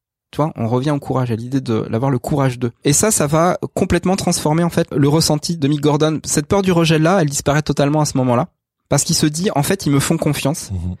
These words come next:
Speaker 1: ils me laissent le temps de trouver. Donc du coup, c'est à ce moment-là où il se dit, en fait, ce que j'avais fait, euh, avec mes synthés, c'était exactement ce que je faisais avec mes guitares. C'est-à-dire, j'avais du gros son, je les passais par un ampli, une disto,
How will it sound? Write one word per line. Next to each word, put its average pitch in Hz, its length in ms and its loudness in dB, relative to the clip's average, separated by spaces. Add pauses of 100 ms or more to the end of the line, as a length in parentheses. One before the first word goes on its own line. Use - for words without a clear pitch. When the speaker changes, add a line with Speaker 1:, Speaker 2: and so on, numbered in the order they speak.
Speaker 1:
ils 147 100 4
me 151 120 4
laissent 185 240 2
le 151 100 4
temps 147 240 0 (140)
de 131 100 2
trouver. 127 360 -2 (360)
Donc 233 140 2
du 208 120 0
coup, 185 300 -2 (1300)
c'est - 180 -2
à 147 60 2
ce - 100 0
moment-là 185 500 2
où 156 60 2
il 180 60 2
se - 120 2
dit, 160 200 2
en 160 80 2
fait, 208 180 0
ce - 80 -4
que 185 140 2
j'avais 165 260 4
fait, 190 420 0
euh, 127 180 2
avec 143 260 2
mes 156 80 2
synthés, 160 340 2
c'était - 360 0
exactement 180 640 0
ce - 80 -4
que 156 100 0
je 151 80 0
faisais 156 160 0
avec 175 160 0
mes 151 140 0
guitares. 143 420 0 (340)
C'est-à-dire, 151 280 0
j'avais 156 240 4
du 185 100 0
gros 156 220 0
son, 156 260 -2 (360)
je 135 120 -2
les 170 100 4
passais 175 300 2
par 165 220 2
un 147 100 2
ampli, 147 340 0
une 180 200 2
disto, 160 480 0